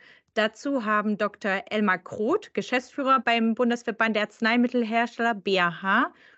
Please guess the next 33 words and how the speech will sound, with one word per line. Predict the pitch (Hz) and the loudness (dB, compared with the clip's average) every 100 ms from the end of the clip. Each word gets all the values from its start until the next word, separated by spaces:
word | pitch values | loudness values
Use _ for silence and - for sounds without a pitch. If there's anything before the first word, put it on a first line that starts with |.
| _ | _
und | 226 208 | -2 0
Doktor | 208 - 196 | 0 0 -2
Dennis | 175 220 262 - - | 2 2 4 2 -8
Stern, | - 185 190 285 | -2 2 2 2
Referent | 277 226 - 196 214 | -2 -4 -4 -2 -2
für | - 202 | 0 -4
Umwelt | 202 202 185 180 | -2 -2 -2 -2
und | 180 | 0
Nachhaltigkeit | 208 302 208 170 185 - 185 180 | 2 2 -2 -4 -6 -8 -8 -6
beim | 190 180 | -6 -6
B | 180 175 | -4 -4
A | 170 | -2
H, | 185 240 - - - _ | -2 -4 -8 -20 -20 _
einen | 202 202 202 | -2 0 0
sehr | 165 180 233 262 | 0 0 2 2
interessanten | 240 233 208 - 214 220 220 196 | -2 -4 -6 -2 0 0 -2 0
Beitrag | 196 339 - 175 175 | 0 0 -4 -10 -10
im | 185 180 | -12 -10
M | 180 | -10
P | 175 180 | -8 -6
J | 175 175 - - | -4 -6 -14 -8
geschrieben. | 175 - - 190 202 311 - - - _ - | -8 -8 -4 0 2 0 -2 -18 -20 _ -2
Ich | 208 - | 0 2
darf | 233 269 - | 2 2 0
heute | 226 214 247 | 0 2 0
beide | 185 226 269 320 269 | 0 2 2 4 2
Autoren | 220 214 - 254 247 226 | 2 -2 -2 0 2 0
in | 214 | 0
unserer | 214 214 226 | -2 -2 -2
Runde | 196 311 349 | 0 0 2
ganz | 202 190 175 - | 2 0 -2 -4
herzlich | 175 180 196 175 - | -4 -2 -6 -6 -6
begrüßen. | 190 175 180 175 - 175 | -4 0 -2 -2 -4 -6